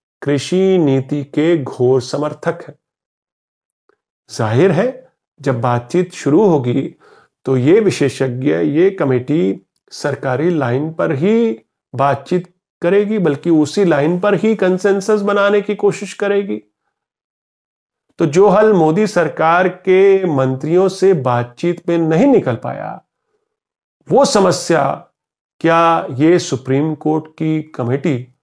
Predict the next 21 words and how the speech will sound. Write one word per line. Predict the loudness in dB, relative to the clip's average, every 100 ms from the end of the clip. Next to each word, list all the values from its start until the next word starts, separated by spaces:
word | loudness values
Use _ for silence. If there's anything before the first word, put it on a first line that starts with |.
| _ _ _ _ _
सुलटा | _ -2 0 0 -2
लेगी? | -4 -8 -16 _ _ _ _
क्योंकि | 0 2 4 2 2 -2 _ _ _ -4
कमेटी | 0 2 0 0
के | 0
गठन | 0 -2 -2
ने | -2 0 -2 -4 -8 -14 _ _ _ _ -2
आंदोलनकारी | 2 4 4 4 2 2 2 2
किसानों | 0 -2 0 0 0 0
में | 0 0
विश्वास | 0 -2 -4 -4 0 2 2 0 -10 -4
और | 0 2 2
भरोसा | -2 -2 0 -2 0 2 2
जगाने | 0 0 2 2 4 4
के | 4
बजाय | 2 0 -2 -2 0 -2 -4 _ _ _ _ _
संदेह | _ 0 2 4 4 4 2
और | 0 2 2
संशय | -2 -4 -4 0 0
पैदा | 0 -2 -4
किया। | -4 -6 -6